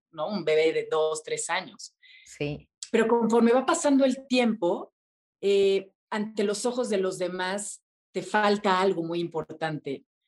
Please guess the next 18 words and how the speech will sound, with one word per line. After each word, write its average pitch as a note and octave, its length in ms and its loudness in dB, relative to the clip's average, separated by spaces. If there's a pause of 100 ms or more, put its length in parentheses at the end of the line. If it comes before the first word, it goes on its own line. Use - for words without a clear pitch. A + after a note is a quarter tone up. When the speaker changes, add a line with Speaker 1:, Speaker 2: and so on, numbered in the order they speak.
(260)
Speaker 1:
algo, F3+ 480 4
eh, D#3 360 0
que, D#3 460 -4
que E3 120 -2
debieras F#3 500 2
tener, E3+ 340 0
pero E3 180 -2
que E3 100 -4
no D#3+ 180 -4
tienes, D#3 600 -4
lo F#3 220 -2
cual G3+ 280 2
te F#3 160 2
hace F3 380 -4
un F3 120 -10
poquito F3+ 460 -8
de, E3+ 140 2
"Ay, D#3+ 140 0